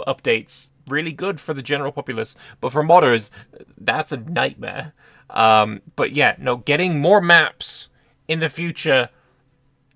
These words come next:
I'm excited. I hope you're excited. We may end up having two Tinto Talk, like, proper videos, uh, not videos, proper, like, posts,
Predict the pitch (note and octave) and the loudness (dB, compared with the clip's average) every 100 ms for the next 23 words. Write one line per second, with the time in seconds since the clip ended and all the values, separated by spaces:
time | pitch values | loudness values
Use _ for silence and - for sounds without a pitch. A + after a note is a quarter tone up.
0 | _ _ D3 D3+ D3 - D3 B2 A#2+ G#2+ | _ _ 2 4 2 0 2 4 2 -2
1 | C3+ B2+ A#2 A2+ A2 - A2+ G#2+ G#2+ C3+ | -2 0 0 -2 -4 -2 0 0 -6 -8
2 | D3+ D3+ D#3 C#3+ D3+ C#3+ C#3 C3 _ - | -2 0 0 0 0 0 -4 -8 _ -8
3 | D#3+ D#3+ D#3 D3+ - F#3+ G3 - F#3 F3 | -4 -4 -4 -8 -6 -2 -2 -2 -2 -2
4 | - F3 D#3+ - - - - _ _ _ | 0 4 4 0 -18 -20 -20 _ _ _
5 | _ _ - D3 C3 B2+ - _ - F3+ | _ _ -10 0 0 0 -8 _ -4 2
6 | D#3+ D#3+ C#3 E3 D3 C3 A#2+ A#2 A2 - | 2 2 -2 -4 -2 0 2 2 -4 -10
7 | C#3 C#3 B2 B2 A#2+ C3 - D#3+ D#3 C3 | -4 -4 -4 -2 -2 -4 -2 0 0 0
8 | B2 A#2+ - F3 - - - | 0 -2 -2 -2 -2 -8 -12